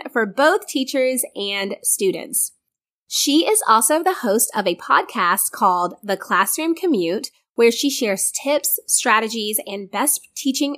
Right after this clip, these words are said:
practices for a twenty-first century classroom. Most recently, Rachel, along with her husband, Jacob, have founded a second educational company called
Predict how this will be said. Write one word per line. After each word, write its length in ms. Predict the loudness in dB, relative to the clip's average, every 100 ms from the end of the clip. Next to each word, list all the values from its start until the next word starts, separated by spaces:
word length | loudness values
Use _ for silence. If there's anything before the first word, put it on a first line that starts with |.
| -2
practices 640 | 0 0 -2 -2 -2 -2 -6
for 340 | 0 2 4 2
a 140 | -2
twenty-first 540 | -2 -2 -2 -2 -4 -2
century 280 | -4 -4 -2
classroom. 540 | -2 -2 -6 -12 -18 _ _ _ _ _ _ -6
Most 440 | 0 2 2 0 0
recently, 640 | 0 0 -2 -6 -10 -14 -8
Rachel, 420 | -2 -2 0 0 2
along 260 | 4 2
with 120 | 2
her 100 | -2
husband, 440 | -2 -4 -2 -4 -2
Jacob, 400 | -4 -6 -8 -8 -6
have 120 | -6
founded 500 | 0 2 2 2 0 -2
a 60 |
second 560 | 0 0 0 -2 -2 -2 -4 -4
educational 560 | -4 -2 -2 -2 -4
company 400 | -4 -4 0 -2
called 420 | -2 0 0 0